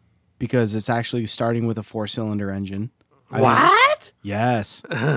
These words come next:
Speaker 1: I think, I think that the, the Supra is gonna be, uh, cross-shopped, um, with the base Camaro. And, uh,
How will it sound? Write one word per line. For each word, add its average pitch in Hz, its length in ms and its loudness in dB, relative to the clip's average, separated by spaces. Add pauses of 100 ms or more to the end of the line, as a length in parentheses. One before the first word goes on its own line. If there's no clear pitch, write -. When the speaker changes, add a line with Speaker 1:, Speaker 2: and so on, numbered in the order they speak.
(640)
Speaker 1:
I 120 120 -2
think, 131 360 -2 (100)
I 117 120 -2
think 120 240 -2
that 120 180 -2
the, 107 240 -4
the 113 120 -6
Supra 123 560 0
is 107 200 -4
gonna 117 240 -2
be, 110 580 -4
uh, 95 540 -8
cross-shopped, 101 760 -6 (580)
um, 101 360 -4
with 113 180 0
the 107 60 -4
base 104 280 -2
Camaro. 101 440 -2 (920)
And, 123 340 2
uh, 110 300 0